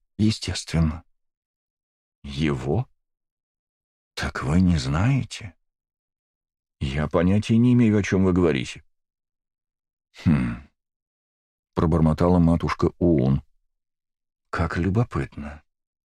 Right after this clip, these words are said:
Она отступила на шаг назад. «Вы не против, если мы продолжим нашу беседу в доме?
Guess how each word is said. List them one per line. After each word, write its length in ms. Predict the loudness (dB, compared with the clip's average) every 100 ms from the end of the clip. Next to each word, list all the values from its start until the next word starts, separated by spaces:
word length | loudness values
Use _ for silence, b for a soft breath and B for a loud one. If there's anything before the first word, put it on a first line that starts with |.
| _ _ _ _ _ _ 2
Она 220 | 4 4
отступила 500 | 2 -2 2 4 4
на 140 | 4
шаг 240 | 2 0 2
назад. 480 | 2 2 -2 -6 -16 _ _ _ _ _ _ _ _ _ _ _
«Вы 220 | -6 0 0
не 120 | 0
против, 460 | 0 -2 -4 -6
если 300 | -2 -2 0
мы 160 | 0 0
продолжим 500 | 0 0 0 0 0
нашу 280 | 0 -2 -2
беседу 440 | -2 -2 -2 -2
в 100 | -2
доме? 460 | 0 -2 -4 -8